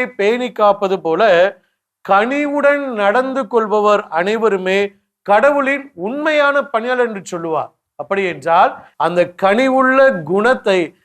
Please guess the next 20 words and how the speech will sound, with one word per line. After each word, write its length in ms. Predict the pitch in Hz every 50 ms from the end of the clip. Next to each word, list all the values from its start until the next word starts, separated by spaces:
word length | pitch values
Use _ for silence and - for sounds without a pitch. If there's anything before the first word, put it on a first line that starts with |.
| _ _
நாம் 320 | _ 147 180 226 262 233 -
பெறுகின்ற 340 | 214 202 233 226 233 214
பொழுது 360 | 202 180 185 175 180 202 294 254 196 202 202 202 _ _ _
நாம் 160 | - 175 180
எல்லோருமே 560 | 180 190 220 262 277 262 247 220 202 196 190 196 196 190 196 _ _ _ _
க-, 140 | - 196 180
அந்த 220 | 185 180 185 180 180 180 180 175 180
கடவுளுடைய 520 | - 196 220 247 262 254 233 202 196 190 190 190 190
உண்மையான 420 | 180 185 196 208 208 196 185 190 202 196
பணியாளர்கள். 760 | 196 - 170 170 175 180 180 170 170 160 156 160 170 147 131 - _ _ _ _
இதைத்தான் 520 | - 160 165 160 - 170 170 190 220 254 - - - _ _ _
புனித 180 | _ 170 175 170 165
பவுலடிகளார் 800 | 175 175 190 208 208 202 180 185 180 175 170 175 175 196 240 - - - _ _ _ _ _
திமோத்தேயுக்கு 560 | - 185 202 220 233 233 240 240 233 196 208 208
எழுதப்பட்ட 380 | 202 208 214 - 208 196 - 202 185 160 170
இரண்டாவது 440 | 175 226 254 269 277 277 269 269 269
திருமுகத்திலே 680 | 254 220 214 208 202 196 190 180 185 170 165 196 220 190 160 165 196 233 - _ _ _ _ _ _ -
இரண்டாவது 500 | 180 208 254 269 262 269 262 262 220 240
அதிகாரம் 580 | 214 202 220 226 220 220 220 214 208 202 - - - _ _ _
இருபத்தி 420 | 175 214 240 233 262 262 254 240